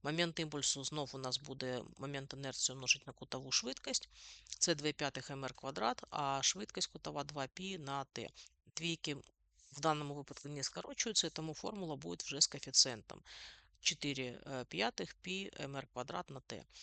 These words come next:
Ну, одиниці перевіряються точно так же, але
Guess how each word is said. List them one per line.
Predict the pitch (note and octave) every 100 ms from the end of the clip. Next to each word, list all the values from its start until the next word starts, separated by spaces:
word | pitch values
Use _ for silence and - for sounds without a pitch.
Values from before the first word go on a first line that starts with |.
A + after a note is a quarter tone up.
| - - -
Ну, | E3+
одиниці | - D#3 E3+ E3 -
перевіряються | D3 C#3+ C#3+ C#3+ -
точно | - C#3+ D3+
так | D3+ - A#3
же, | E3+ -
але | C#3+ D3 D#3+ E3+